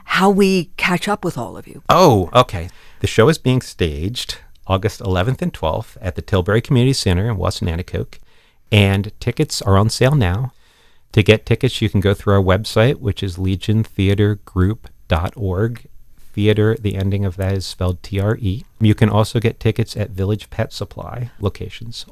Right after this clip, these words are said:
Speaker 2: and any Village Pet Supply. They're next to Garrity's in Hanover and Luzerne, and they can sell you a ticket right there.
Speaker 1: Again, help us understand then, in addition to what you've said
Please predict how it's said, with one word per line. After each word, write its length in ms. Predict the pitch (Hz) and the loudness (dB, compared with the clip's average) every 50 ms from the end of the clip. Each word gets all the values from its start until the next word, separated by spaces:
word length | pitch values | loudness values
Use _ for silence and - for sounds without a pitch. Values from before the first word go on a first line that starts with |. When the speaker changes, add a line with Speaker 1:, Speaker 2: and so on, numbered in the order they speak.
| - - | -12 -4
Speaker 2:
and 160 | - 104 98 - | -2 0 0 0
any 180 | - 110 110 107 | 2 2 2 2
Village 300 | 90 92 87 95 92 - | 2 0 -4 -4 -6 -6
Pet 160 | - 92 - | -10 -12 -10
Supply. 260 | - - - - 101 | -10 -12 -8 -6 -2
They're 100 | 95 110 | 0 2
next 240 | 107 104 98 - - - | 2 2 2 0 -4 -8
to 60 | 95 | -8
Garrity's 520 | 87 95 87 87 90 87 92 95 95 - - | -4 -4 -2 -2 -2 -2 -2 -4 -6 -6 -6
in 240 | 107 98 95 92 92 | -4 -4 -4 -4 -4
Hanover 500 | 80 98 92 92 95 95 92 95 95 92 | -4 -4 -4 -4 -4 -6 -6 -6 -6 -6
and 140 | 95 98 98 | -4 -4 -4
Luzerne, 480 | 98 98 98 95 90 101 113 123 123 - - - | -4 -4 -6 -6 -6 -4 -4 -4 -6 -8 -10 -6
and 160 | 107 95 95 90 | -4 -4 -2 -2
they 80 | 95 | -4
can 180 | - - 98 92 | -2 -2 -2 -4
sell 160 | - - 101 | -4 -6 -6
you 100 | 98 98 | -6 -6
a 20 | |
ticket 280 | 95 - 110 - - - | -4 -6 -8 -8 -8 -6
right 160 | 113 113 127 - | -6 -6 -6 -6
there. 160 | 196 185 - - - - - - - _ _ _ _ _ - - - | -8 -10 -10 -12 -18 -20 -20 -20 -20 _ _ _ _ _ -10 -4 -2
Speaker 1:
Again, 400 | 202 185 175 226 226 220 214 185 _ _ | -2 0 2 2 4 4 2 0 _ _
help 320 | - - 247 285 - - 294 | -8 -4 -4 -4 -2 0 0
us 160 | 269 - - | 0 0 2
understand 760 | 214 214 214 214 190 - - - 208 180 180 185 185 175 - | 2 2 2 2 0 -2 -6 -4 -4 -2 0 0 0 -2 -2
then, 320 | 165 156 160 160 156 147 - _ _ - | -2 -2 0 0 -2 -2 -4 _ _ 0
in 100 | 190 180 | 2 2
addition 340 | 185 170 208 214 - 190 180 | 4 4 2 0 0 0 -2
to 100 | 165 175 | -2 0
what 220 | 175 165 - - - | 0 0 0 0 -2
you've 240 | 160 156 147 - | -2 -2 -2 -2
said 540 | - - - - 165 160 151 151 143 135 135 | -4 -6 -4 -4 -4 -4 -4 -4 -6 -8 -8